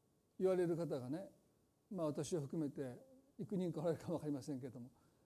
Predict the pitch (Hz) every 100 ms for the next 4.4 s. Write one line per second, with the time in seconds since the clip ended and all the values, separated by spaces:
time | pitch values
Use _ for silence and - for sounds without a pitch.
0 | _ _ _ _ 214 302 359 240 294 294
1 | 311 302 262 233 196 175 - - - _
2 | _ _ _ _ _ _ _ _ _ _
3 | _ _ _ _ - - _ - 262 262
4 | 277 233 175 147